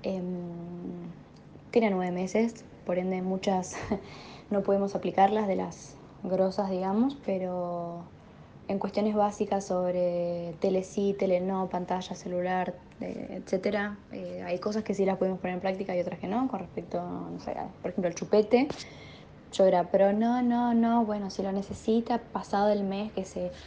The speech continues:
que se asiente bien la lactancia,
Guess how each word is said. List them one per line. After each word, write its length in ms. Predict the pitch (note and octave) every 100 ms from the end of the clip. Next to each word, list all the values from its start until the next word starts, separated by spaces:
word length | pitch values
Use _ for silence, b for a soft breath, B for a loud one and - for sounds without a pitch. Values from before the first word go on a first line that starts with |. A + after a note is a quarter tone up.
| B B B
que 100 | -
se 120 | G3+ G3
asiente 500 | - A3+ G#3+ A3 G#3
bien 180 | G3+
la 60 | G#3+ G#3
lactancia, 960 | F#3+ - G#3 G#3+ A#3 A#3 - A#3+ B3